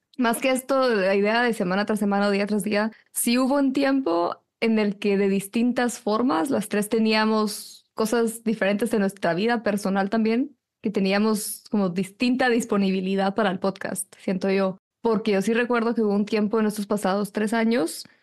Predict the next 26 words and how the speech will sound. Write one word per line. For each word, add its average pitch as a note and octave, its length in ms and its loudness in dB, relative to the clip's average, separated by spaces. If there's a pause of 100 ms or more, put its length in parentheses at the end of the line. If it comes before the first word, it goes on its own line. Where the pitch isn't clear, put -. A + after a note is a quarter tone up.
(160)
hasta G#3 500 0
teníamos G#3 400 0
como B3+ 120 0
episodios G#3+ 500 0
más A3 160 0
adelantaditos, A3+ 1200 0
no G#3 120 2
era G#3 120 2
siempre G#3 280 0
todo G#3 320 0
como F#3+ 320 0 (140)
tan G3+ 440 2
corrido G#3+ 400 0
a - 20 2
última G#3 340 0
hora A3 220 0
como G#3 240 2
los F#3+ 180 0
últimos G3+ 500 -2
tal F#3+ 160 -2
vez G3 140 -2
seis G3+ 260 -2
meses G#3 320 -2
nos G3+ 140 0
ha F#3+ 80 -2
tocado, A3 540 -2